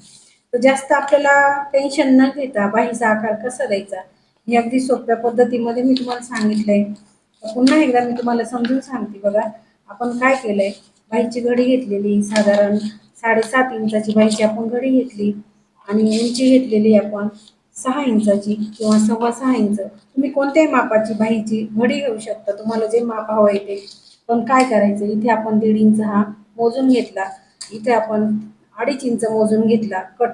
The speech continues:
करण्यासाठी आणि ह्या कोपऱ्यातून ह्या इथे दीड इंच मध्ये घेऊन आणि आपण ही तिरपी रेष मारून घेतली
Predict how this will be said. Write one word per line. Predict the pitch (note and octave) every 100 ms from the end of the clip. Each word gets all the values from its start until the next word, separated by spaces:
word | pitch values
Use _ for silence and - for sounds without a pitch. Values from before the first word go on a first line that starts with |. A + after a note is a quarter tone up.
| -
करण्यासाठी | G#3 G3 G3+ G#3+ G#3+ G3+ G#3 _ _ _ G3+
आणि | A#3 A#3+ C4 B3
ह्या | B3+
कोपऱ्यातून | C4+ A#3+ G#3+ G#3 G#3 A3 A#3+ C4 A3
ह्या | A3+ A3+ A3+ - _ A#3+
इथे | C4
दीड | G#3+ C4 C4+
इंच | A#3+ A3+
मध्ये | G#3+ G#3+ A3+
घेऊन | A3 C#4 B3+ G#3+ - _ _ _
आणि | A3
आपण | G#3+ G#3+ A#3+
ही | A#3+ A#3+ - _
तिरपी | C4 - B3+
रेष | B3 B3 B3+
मारून | A#3 C4 D4
घेतली | C#4+ - G3+ A3+